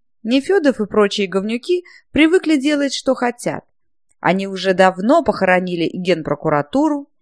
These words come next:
и закон. А тут мы раз и примчались, как свирепые карающие скелеты с косами. Здорово, а? Турецкий и Грязнов с оперативной группой действительно проявили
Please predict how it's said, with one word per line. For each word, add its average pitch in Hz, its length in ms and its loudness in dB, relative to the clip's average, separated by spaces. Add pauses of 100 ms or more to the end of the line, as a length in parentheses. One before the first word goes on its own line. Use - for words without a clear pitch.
(160)
и 156 120 -4
закон. 269 580 2 (500)
А - 140 -2
тут 247 180 0
мы 226 160 4
раз 339 460 2
и 160 100 -6
примчались, 214 800 0 (360)
как 202 200 0
свирепые 185 560 4
карающие 185 600 2
скелеты 185 460 0
с - 100 -14
косами. 160 520 -2 (260)
Здорово, 170 480 6
а? 240 180 0 (1200)
Турецкий 320 500 2
и - 20 2
Грязнов 202 440 -2 (320)
с - 80 -14
оперативной 320 640 4
группой 226 460 -2
действительно 277 680 -2
проявили 226 680 -4